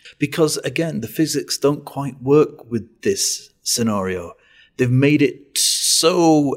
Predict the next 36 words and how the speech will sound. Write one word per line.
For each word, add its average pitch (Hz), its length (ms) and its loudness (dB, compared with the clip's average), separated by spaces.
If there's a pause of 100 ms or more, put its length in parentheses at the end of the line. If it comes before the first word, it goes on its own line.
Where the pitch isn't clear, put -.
out 139 240 -4
there 92 340 -10 (480)
that 143 160 0
you 139 140 -4
can't 151 380 -4
relate 117 520 -4
to - 140 -6
it. - 160 -10 (200)
And 139 100 -4
if 127 120 -4
you 151 100 2
can't 165 280 -6
relate 147 320 0
to - 80 -4
the 135 120 2
danger, 120 540 -4 (340)
then 135 160 0
you're 131 120 2
just 139 240 -2 (240)
watching 135 380 0
a 123 80 0
guy, 113 500 -8 (280)
but - 100 -6
it's, 139 140 -6 (100)
he 151 100 -2
may 247 140 4
as 311 80 -2
well 208 80 4
just 117 180 -6
fly 120 420 -4
up 98 120 -2
the 110 80 -2
building 135 420 2
at 87 120 -10
some 107 200 -10
point. - 300 -16